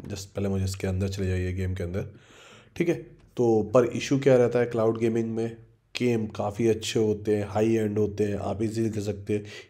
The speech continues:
even आपके पास हाई एंड डिवाइस ना हो, चाहे आपके पास वन जी बी वाला फ़ोन क्यों ना हो, तब भी आप गेम खेल सकते हैं, ठीक है। पर इशू क्या है? पेमेंट।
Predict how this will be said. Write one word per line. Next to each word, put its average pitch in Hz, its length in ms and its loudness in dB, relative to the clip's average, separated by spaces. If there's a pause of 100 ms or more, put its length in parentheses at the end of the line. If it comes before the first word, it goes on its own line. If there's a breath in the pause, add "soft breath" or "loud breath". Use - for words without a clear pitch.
(120)
even 127 240 6
आपके 104 300 -2
पास 113 280 0
हाई 107 160 0
एंड 110 180 0
डिवाइस 113 300 2
ना 143 100 4
हो, 110 260 4 (400 loud breath)
चाहे 113 160 4
आपके 107 300 2
पास 113 240 0
वन 107 200 2
जी 110 100 4
बी 113 120 2
वाला 110 220 2
फ़ोन 110 280 -2
क्यों 113 220 0
ना 110 60 0
हो, 127 120 4
तब 113 180 0
भी 113 100 2
आप 110 120 4
गेम 113 220 0
खेल 120 180 0
सकते 127 280 -4
हैं, 98 200 -4 (380 loud breath)
ठीक 165 140 -2
है। 139 60 -4 (260)
पर 139 240 2
इशू 156 200 -2
क्या 120 140 0
है? 95 100 -4 (1000)
पेमेंट। 113 440 2